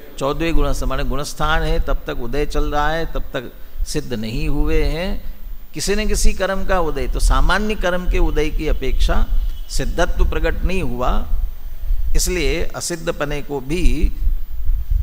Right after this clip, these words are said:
औदयिक भाव के रूप मिला, असिद्ध।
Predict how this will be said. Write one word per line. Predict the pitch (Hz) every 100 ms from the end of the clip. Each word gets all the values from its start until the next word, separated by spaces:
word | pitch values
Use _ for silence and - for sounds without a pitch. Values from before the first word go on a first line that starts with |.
| - - - 123
औदयिक | 143 175 170
भाव | 123 135 -
के | 165
रूप | 131 -
मिला, | 117 -
असिद्ध। | 131 127 123 - - -